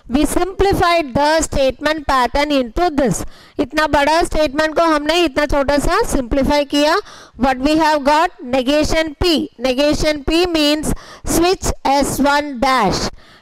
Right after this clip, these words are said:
Negation Q means switch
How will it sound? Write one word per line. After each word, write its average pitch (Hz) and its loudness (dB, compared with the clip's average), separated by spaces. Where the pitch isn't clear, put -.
Negation 302 0
Q 381 2
means 302 0
switch 349 0